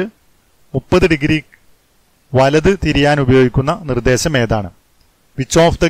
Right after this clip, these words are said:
given instructions can be used to turn the car thirty degree right? A, B, സി, ഡി നാല് ഉത്തരങ്ങൾ നൽകിയിട്ടുണ്ട്. വലത്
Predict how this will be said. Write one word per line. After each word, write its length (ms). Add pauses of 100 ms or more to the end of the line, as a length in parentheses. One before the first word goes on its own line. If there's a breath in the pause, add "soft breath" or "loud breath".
(120)
given 240 (100)
instructions 540 (100)
can 240
be 60 (140)
used 260 (100)
to 40 (140)
turn 340
the 80 (100)
car 200 (160)
thirty 340
degree 260 (120)
right? 240 (1600)
A, 20 (100)
B, 180
സി, 100 (100)
ഡി 80 (200)
നാല് 300 (160)
ഉത്തരങ്ങൾ 400
നൽകിയിട്ടുണ്ട്. 480 (720)
വലത് 260